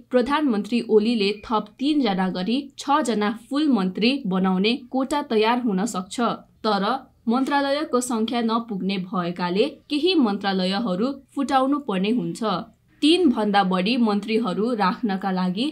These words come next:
मन्त्रालय फुटाउनु पर्ने हुन्छ। जसो गरे पनि संविधातम राज्य मन्त्री समेत पच्चिस भन्दा बढी बनाउन मिल्दैन। अहिले तिनैजना राज्य मन्त्रीहरू रहेका मन्त्रालयहरूमा फुल मन्त्रीहरू कार्यरत रहेको अवस्था छ।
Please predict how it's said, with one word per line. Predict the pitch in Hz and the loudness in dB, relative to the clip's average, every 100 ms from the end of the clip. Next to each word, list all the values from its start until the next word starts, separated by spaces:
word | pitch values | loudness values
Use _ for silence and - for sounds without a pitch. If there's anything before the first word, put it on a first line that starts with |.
| - - 214 | -8 -6 0
मन्त्रालय | 240 247 269 247 240 277 | 0 0 0 2 0 0
फुटाउनु | 240 220 196 202 208 | -4 -2 -2 0 -2
पर्ने | 214 180 208 | -4 -4 -2
हुन्छ। | 247 170 170 226 185 - _ _ - | -2 -4 -6 -2 -4 -4 _ _ -2
जसो | 262 285 359 | 0 0 0
गरे | 233 208 208 | 2 2 0
पनि | 214 233 247 | -2 -2 -2
संविधातम | 226 220 214 247 208 202 202 269 302 - | -4 -2 -4 -2 -2 0 0 0 -2 -8
राज्य | 214 247 254 311 | 0 0 2 2
मन्त्री | 233 233 220 | 2 2 0
समेत | 220 196 208 233 - | -2 -2 -2 -4 -4
पच्चिस | 254 254 302 302 - | -6 -2 -2 -2 -4
भन्दा | 233 185 190 185 | -4 0 0 0
बढी | 185 208 196 | 0 -2 -2
बनाउन | 185 185 185 214 202 | 0 0 0 0 0
मिल्दैन। | 185 170 180 196 196 - _ - | -2 -2 -4 -2 -2 -4 _ 2
अहिले | 247 277 302 349 | 2 4 0 0
तिनैजना | 349 262 285 226 196 202 | 0 2 2 2 2 2
राज्य | 208 196 196 214 | 2 2 2 0
मन्त्रीहरू | 202 190 220 220 185 196 214 | 0 -2 0 -2 0 0 0
रहेका | 185 185 180 196 | 0 -4 -2 0
मन्त्रालयहरूमा | 190 202 208 202 190 214 240 185 180 175 233 277 _ | 0 0 -2 -2 -2 -2 -2 -2 -2 -2 -2 -4 _
फुल | 302 349 | 0 2
मन्त्रीहरू | 294 208 208 220 220 180 220 | 4 2 0 -2 -2 0 0
कार्यरत | 226 214 220 220 240 262 - 190 | 0 0 2 2 2 -2 -6 -6
रहेको | 190 240 185 220 233 190 | -4 -4 2 2 2 -4
अवस्था | 185 185 - 180 | -6 -8 -8 -8
छ। | 190 | -2